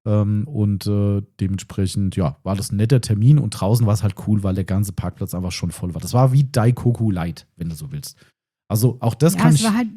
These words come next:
Speaker 2: war halt cool, weil es dann auch dunkel wurde. Es war dann
Speaker 1: Genau.
Speaker 2: wirklich dunkel. Du hast so ein bisschen die Hochhäuser außenrum gesehen, hast überall die Motorgeräusche gehört. Also es war schon, ja, das war auch für mich, ich bin jetzt nicht so in diesem Thema drin, aber es war,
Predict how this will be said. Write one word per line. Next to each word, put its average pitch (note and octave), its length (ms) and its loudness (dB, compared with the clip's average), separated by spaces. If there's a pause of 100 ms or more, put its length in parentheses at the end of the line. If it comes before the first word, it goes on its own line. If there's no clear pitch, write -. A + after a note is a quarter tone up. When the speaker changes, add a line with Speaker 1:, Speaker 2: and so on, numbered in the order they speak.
(100)
Speaker 2:
war G#3 140 0
halt G#3+ 240 -2
cool, B3+ 100 -2
weil A3 140 0
es - 60 -8
dann A#3 120 0
auch G3+ 120 0
dunkel C4+ 340 0
wurde. C#4 180 0
Es - 120 -6
war A3+ 100 0
dann G#3+ 120 2
Speaker 1:
Genau. G3+ 80 2
Speaker 2:
wirklich G#3+ 260 -4
dunkel. C4 280 0
Du A3+ 140 0
hast G#3 220 -4 (160)
so G#3 180 -4
ein G#3 80 2
bisschen G#3+ 200 0
die G3 60 2
Hochhäuser A#3+ 460 0
außenrum A#3 380 2
gesehen, G#3+ 280 2
hast G#3 160 0
überall A#3 320 0
die A3 80 2
Motorgeräusche A3+ 680 0
gehört. A3 360 0
Also F#3 200 -8
es F3+ 160 -10
war G3+ 100 -4
schon, G3+ 260 -2
ja, F#3+ 140 2
das A3 140 -2
war A#3 180 0
auch A3+ 80 -4
für - 160 -2
mich, A3 220 2
ich A3+ 100 -8
bin G3+ 140 0
jetzt G3 160 0
nicht G#3+ 140 -2
so A3+ 60 -2
in A3 60 2
diesem G3+ 220 0
Thema G#3+ 260 0
drin, A3 220 -2
aber G#3 240 0 (260)
es - 160 -6
war, G#3+ 240 -2